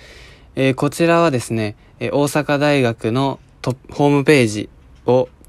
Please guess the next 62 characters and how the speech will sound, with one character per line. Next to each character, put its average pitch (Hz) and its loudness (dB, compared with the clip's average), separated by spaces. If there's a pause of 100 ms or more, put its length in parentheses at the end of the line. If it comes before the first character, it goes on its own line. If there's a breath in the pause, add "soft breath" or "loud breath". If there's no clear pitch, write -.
(640)
ま 117 0
あ、 98 -4
Google 117 -2
な 107 -2
り 104 -6
な 107 -6
ん 104 -4
な 101 -6
り 98 -6
で 101 -4
検 107 -6
索 110 -10
し - -8
て 117 -6
い 110 -6
た 110 -6
だ 107 -6
け 113 -4
れ 110 -2
ば、 131 -2 (380 loud breath)
ま 160 0
あ、 - -4
ト - -2
ッ 156 -2
プ 170 -8
ペ 175 2
ー - 0
ジ 117 0
が 107 0
出 107 -2
て 110 -6
く 107 -6
る 104 -4
と 110 -8
思 107 -6
う 107 -6
ん 107 -6
で 104 -6
す - -14
け 110 -4
れ 107 -6
ど 110 -6
も、 131 -4 (420 loud breath)
ト 151 0
ッ - -18
プ - -10
ペ 147 4
ー 123 0
ジ 113 -2
の、 113 -2
え 107 -4
ー、 - -4
真 110 -2
ん 135 -2
中 135 -2
ら 127 0
辺 123 -6
に 120 -4
あ 117 -4
り 113 -6
ま 110 -6
す - -8